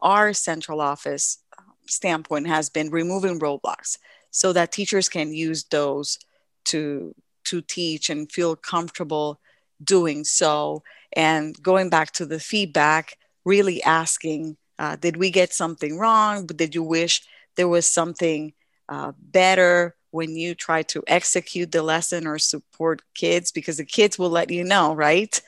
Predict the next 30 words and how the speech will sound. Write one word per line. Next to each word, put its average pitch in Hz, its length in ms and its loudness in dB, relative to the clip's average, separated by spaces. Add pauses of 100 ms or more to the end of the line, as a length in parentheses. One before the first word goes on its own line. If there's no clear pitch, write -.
<laughs> - 160 -12
Uh, 196 340 2
if 190 240 2
it 240 260 0
worked 190 280 2
or 170 100 2
not. 185 420 2 (500)
What 175 300 2
did 170 220 0
you 165 100 0
see? 185 640 0 (320)
Our 165 140 2
instructional 170 640 0
team 208 360 -6
is 180 220 -4
also 156 720 0 (380)
in, 160 640 0 (100)
uh, 160 240 -12
we 180 140 -4
call 208 220 -2
them 165 200 -6
C 196 240 0
L 160 160 2
Ts, 175 520 -4
but 156 220 -4
the 160 80 -2
P 185 260 0
O 175 100 6
C 180 240 0
meetings, 170 720 0